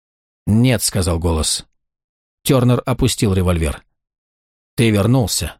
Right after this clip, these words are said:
"Нет, с тобой говорил Легба. Я Самеди".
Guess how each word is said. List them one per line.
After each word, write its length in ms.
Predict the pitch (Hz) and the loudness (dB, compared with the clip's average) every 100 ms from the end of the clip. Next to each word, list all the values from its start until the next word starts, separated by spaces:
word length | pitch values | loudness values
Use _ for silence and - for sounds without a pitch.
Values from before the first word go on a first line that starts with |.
| _ _ _ _ _ _ _ _ _ _ _ _ | _ _ _ _ _ _ _ _ _ _ _ _
"Нет, 360 | 104 113 107 82 | 0 2 2 0
с 80 | - | -2
тобой 300 | 113 113 113 | 0 0 2
говорил 360 | 117 120 123 | 0 2 2
Легба. 460 | 127 165 85 73 - _ _ _ - | 2 0 -2 -8 -10 _ _ _ -4
Я 240 | 92 101 | 0 2
Самеди". 540 | 92 117 123 104 69 | 2 2 0 0 -6